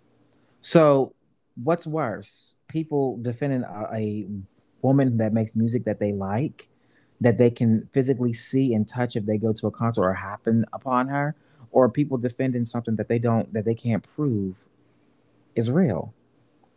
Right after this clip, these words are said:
I think it's the latter, but that's just me, right? And I could sound biased saying that, but that, that's, I've been feeling that for, like, a minute. The, the worst stand group isn't the Beehive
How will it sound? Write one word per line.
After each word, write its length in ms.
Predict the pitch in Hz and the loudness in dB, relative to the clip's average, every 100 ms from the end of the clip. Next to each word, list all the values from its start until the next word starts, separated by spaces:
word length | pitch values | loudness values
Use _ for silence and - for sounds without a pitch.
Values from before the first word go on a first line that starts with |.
| _ _ _ _ _ - | _ _ _ _ _ 0
I 120 | 156 | 2
think 300 | - 160 143 | 4 2 4
it's 160 | 117 | 0
the 120 | - 117 | 0 0
latter, 480 | 160 185 87 98 - _ _ _ _ _ | 2 0 -2 -6 -12 _ _ _ _ _
but 100 | 131 | 4
that's 240 | 143 175 | 4 2
just 220 | - 120 131 | -4 -6 -4
me, 320 | 131 90 - - | -4 -6 -10 -6
right? 300 | 104 110 123 | -2 0 -2
And 120 | - | -2
I 40 | 127 | -4
could 160 | - | -4
sound 280 | - 117 107 | -2 0 2
biased 540 | 104 127 127 104 - - | 0 0 0 -2 -6 -4
saying 420 | 175 240 190 110 | 0 2 2 2
that, 320 | 101 95 - _ _ 143 | 0 -2 -6 _ _ -4
but 320 | 127 135 120 - | 4 4 4 2
that, 280 | 113 135 - - | 0 -2 -4 -4
that's, 240 | 143 170 160 | -4 -2 0
I've 140 | 147 | 0
been 100 | 170 | 0
feeling 240 | 156 156 143 | -2 -2 -2
that 160 | 135 | -4
for, 80 | - | -4
like, 160 | 123 117 | -8 -6
a 60 | 110 | -4
minute. 320 | 123 156 98 92 95 | -4 -4 -6 -8 -6
The, 180 | 104 95 - | -6 -6 -10
the 120 | 98 107 | -6 0
worst 340 | 120 147 - | 2 2 0
stand 380 | - 135 170 135 | -2 -2 -2 -2
group 260 | 104 98 - - _ - - | -4 -4 -8 -20 _ -8 0
isn't 260 | 156 156 | 2 4
the 80 | 107 | 0
Beehive 560 | 92 123 151 101 95 | 0 0 0 -2 -4